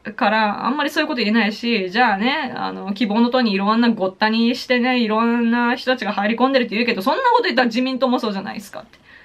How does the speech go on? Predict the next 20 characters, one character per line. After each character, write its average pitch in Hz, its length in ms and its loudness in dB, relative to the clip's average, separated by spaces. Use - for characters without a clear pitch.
ね 202 340 -4
え、 - 40 -16
な - 100 -12
ん 196 40 -12
か 190 100 -6
も 185 240 -6
う、 196 40 -16
あ 147 200 -8
の、 95 160 -12
一 - 200 -4
貫 466 240 2
性 427 200 -4
が 381 120 -2
な 381 160 -4
い 381 60 -4
っ 359 40 -12
て - 280 -12
い 214 120 -4
う 180 120 -6
か、 160 280 -8